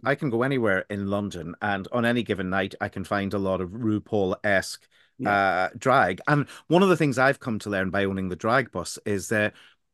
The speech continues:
Speaker 1: an expectation of a lot of my punters is that that's what it's gonna be. But weirdly,
Speaker 2: Mm.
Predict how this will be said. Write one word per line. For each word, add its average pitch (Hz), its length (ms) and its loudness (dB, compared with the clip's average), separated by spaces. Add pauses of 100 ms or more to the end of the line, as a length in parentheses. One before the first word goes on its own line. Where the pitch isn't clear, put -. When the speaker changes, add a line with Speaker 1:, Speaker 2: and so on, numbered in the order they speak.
(180)
Speaker 1:
an 147 220 4
expectation 139 720 0
of 110 60 0
a 107 40 -2
lot 113 160 2
of 107 60 0
my 107 120 2
punters 110 560 -2
is 95 320 -6
that 101 180 -6
that's 110 300 0
what 107 100 -2
it's - 140 -8
gonna 101 220 -2
be. 135 240 0
But 127 220 0 (680)
weirdly, 143 840 2
Speaker 2:
Mm. 135 80 -12